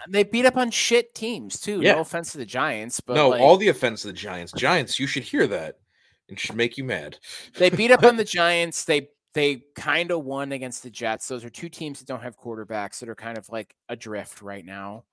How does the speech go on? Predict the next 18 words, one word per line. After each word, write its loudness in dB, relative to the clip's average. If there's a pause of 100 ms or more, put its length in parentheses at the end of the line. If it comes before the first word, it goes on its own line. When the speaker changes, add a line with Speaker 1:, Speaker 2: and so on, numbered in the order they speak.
(140)
Speaker 2:
Yeah. 4
Speaker 1:
Versus -2
now 2
you're 4
playing 0
a 0
team -4
that -4
is -8
the -6
highest 0
scoring -6
team -12
in -14
the -14
N -14
F -16
L. -16